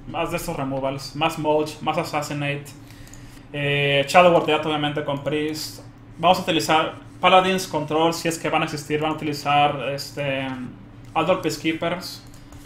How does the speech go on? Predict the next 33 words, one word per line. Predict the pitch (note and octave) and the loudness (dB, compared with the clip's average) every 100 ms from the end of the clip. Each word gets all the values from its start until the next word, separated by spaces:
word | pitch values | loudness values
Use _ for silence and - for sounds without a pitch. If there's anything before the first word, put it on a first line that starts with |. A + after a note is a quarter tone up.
| - - - - - - - - E3 | -20 -20 -20 -20 -20 -20 -20 -8 8
Magos | F#3 A3 - | 8 8 6
Polymorph, | F#3 F#3+ F#3+ G3 G3 E3 | 4 4 4 2 2 -2
obviamente, | D#3 D#3 D#3+ E3+ F#3 | 0 0 -2 -2 0
aunque | F#3+ F#3 G#3 | 2 2 4
Magos | C4+ C#4+ B3+ F3+ | 6 6 6 2
y, | D#3+ - | -2 -2
y | D#3+ D#3 D3+ D3 C#3+ | 2 4 4 2 0
Paladins | C#3+ E3 E3+ F3 | 2 4 4 2
no | F#3 | -2
utilizan | F3+ D#3+ D#3 E3 | -2 -2 -2 -2
Big | D#3 | -2
M | D#3+ D#3+ | -4 -4
Hunter | D#3 D3+ D#3 C#3+ C3+ C3+ | -4 -2 -2 -2 -4 -6
ya | C3+ D3 | -4 -4
casi | D3 D#3 | -4 -6
casi. | C#3+ C#3 - C#3 C#3 - - - - - - - - - - - - - - - - - | -2 -4 -4 -10 -10 -12 -18 -20 -20 -20 -20 -20 -20 -20 -20 -20 -20 -18 -16 -18 -20 -10
Warlock | E3 G3+ C#4 C#4 C#4 C#4 - - - | 6 12 12 12 10 10 -4 -10 -6
es | - F3+ G#3+ | 2 4 4
la | |
única | G#3+ A3+ | 4 2
clase | - E3 F#3+ | 0 -2 0
que | D3+ | -2
creo | D3 F3 F#3+ | 2 4 4
que | F3+ | 2
sí | - D#3+ | 0 0
va | |
a | D#3+ | 0
seguir | E3 D#3 | 0 -2
utilizando | D#3+ D#3 C#3+ D3 C#3+ D3 D3 C#3 C3+ B2 A2+ - | -2 -8 -8 -6 -6 -2 0 0 -2 -6 -10 -12
Big | D3+ D3 | -6 -4
M | D3+ C#3+ | -4 -4
Hunter, | C3 C3 C#3 | -6 -6 -6
porque | E3 E3 F3 E3+ E3+ | -6 2 6 6 4